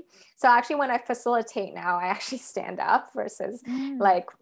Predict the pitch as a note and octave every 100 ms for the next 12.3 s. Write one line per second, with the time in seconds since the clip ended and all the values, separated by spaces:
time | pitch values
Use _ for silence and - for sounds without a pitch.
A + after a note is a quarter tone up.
0 | - G#3+ G3 F#3 F3+ F#3+ F#3+ F3+ E3+ E3+
1 | F3 F3+ - F#3 - - F#3+ F#3 - -
2 | D2 - - - - - - - - -
3 | - - G#3 - - - A3+ C4 G#3+ G3+
4 | G3 F#3+ F#3 - _ _ - _ - C#4
5 | - - C#4+ C#4+ - D4+ - F4 E4+ C#4+
6 | B3+ A#3 G3+ G#3 A3 B3+ D#4+ D#4+ - -
7 | G3+ G3+ - G#3+ G#3 G3 F#3+ F#3+ - A#3+
8 | - B3+ C4 - G#3+ G3 F3 F3 F#3+ G3+
9 | G#3 - - - - G#3 G3 - A3+ G3
10 | G3 F3+ E3 - _ G3 F#3 - F3+ F3+
11 | F3+ - D#3+ - E3 - - F#3 D3 E3+
12 | A3 B3